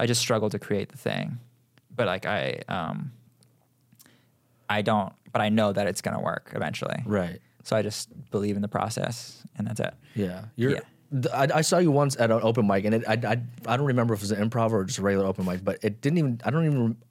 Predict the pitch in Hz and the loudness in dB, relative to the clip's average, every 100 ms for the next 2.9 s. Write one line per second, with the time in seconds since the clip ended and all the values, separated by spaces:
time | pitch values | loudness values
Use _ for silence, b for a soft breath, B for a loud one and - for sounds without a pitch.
0 | _ 113 107 113 113 101 95 110 113 95 | _ -2 2 4 4 2 2 2 2 -2
1 | 90 - 165 98 110 117 131 131 107 113 | -2 -6 -10 -8 -4 -2 0 2 2 2
2 | 117 101 98 87 - 104 117 - | 0 2 -2 -4 -2 -4 -4 -10